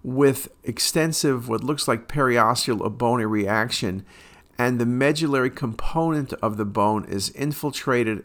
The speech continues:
and there's dense sclerotic changes. This is an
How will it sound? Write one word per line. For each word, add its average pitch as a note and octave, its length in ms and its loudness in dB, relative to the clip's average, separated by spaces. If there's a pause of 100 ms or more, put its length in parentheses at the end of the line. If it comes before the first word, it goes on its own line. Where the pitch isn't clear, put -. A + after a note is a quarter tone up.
(120)
and G2+ 340 -4 (160)
there's G2 260 -4
dense A#2 440 -2
sclerotic G2 640 -2
changes. F#2 720 -6 (380)
This E3+ 200 0
is C#3+ 160 4
an A#2 360 -2